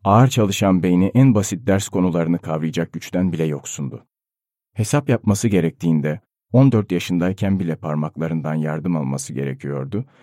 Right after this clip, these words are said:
ve artık yeni yetme sayılabilecek bu genç adam için bir kitap veya gazeteyi okumaksa daha da özel bir çaba göstermesi gerektiği anlamına geliyordu.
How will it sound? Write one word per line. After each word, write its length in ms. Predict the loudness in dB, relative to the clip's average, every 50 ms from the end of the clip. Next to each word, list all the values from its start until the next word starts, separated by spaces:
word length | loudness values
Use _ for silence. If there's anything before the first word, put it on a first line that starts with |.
| -20 -20 -20 -12 -4
ve 140 | 0 0 2
artık 400 | 4 4 2 2 0 -2 -4 -2
yeni 280 | 2 4 6 6 6 6
yetme 260 | 4 2 0 -2 -2
sayılabilecek 720 | -2 -2 -2 -2 0 -2 -2 -4 -4 -4 -4 -4 -6 -4
bu 160 | -6 -6 -4
genç 260 | -2 -2 -2 -2 -2 -4
adam 240 | -4 -4 -4 -4
için 400 | -4 -6 -6 -8 -8 -8 -6 -4
bir 120 | -4 -4 -4
kitap 480 | -4 -8 -10 -6 -4 -4 -4 -4 -4
veya 180 | -4 -4 -4 -4
gazeteyi 520 | -6 -8 -8 -6 -6 -6 -4 -4 -4 -4
okumaksa 640 | -6 -6 -6 -4 -2 -2 -2 -2 -4 -4 -4 -4 -4 -8 _ _ _ _ _ _ -2 0
daha 240 | 2 4 4 2
da 80 | 2 0
özel 360 | -2 -2 -2 -2 -2 -2 -4
bir 80 | -6 -8
çaba 280 | -6 -6 -4 -4 -4
göstermesi 640 | -4 -6 -8 -10 -8 -6 -4 -4 -4 -4 -4 -4 -4
gerektiği 440 | -4 -4 -4 -6 -6 -8 -6 -6 -4
anlamına 380 | -4 -4 -4 -4 -4 -4 -6 -6
geliyordu. 520 | -6 -8 -8 -6 -6 -6 -6 -8 -10